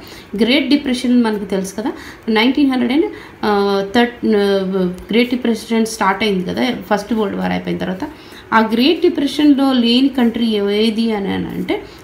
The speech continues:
ఈ రష్యానే అనమాట. ఎందుకు లేదు అని అంటే, ఈ five year plan వలన లేదనమాట. Industrialization చేసేస్తాడు, తర్వాత, ఆమ్, cultivate చేసి agriculture productions కూడా ఎక్కువగా పెంచుతాడు.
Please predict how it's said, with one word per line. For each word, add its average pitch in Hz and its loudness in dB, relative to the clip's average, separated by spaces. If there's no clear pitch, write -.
ఈ 247 2
రష్యానే 208 -4
అనమాట. 82 -6
ఎందుకు 285 4
లేదు 294 2
అని 254 0
అంటే, 277 -4
ఈ 262 2
five 254 2
year 320 4
plan 233 2
వలన 196 -2
లేదనమాట. 185 0
Industrialization 226 2
చేసేస్తాడు, 196 -4
తర్వాత, 196 -4
ఆమ్, 190 0
cultivate 226 2
చేసి 202 2
agriculture 202 -2
productions 196 -4
కూడా 247 -4
ఎక్కువగా 240 -2
పెంచుతాడు. 196 -6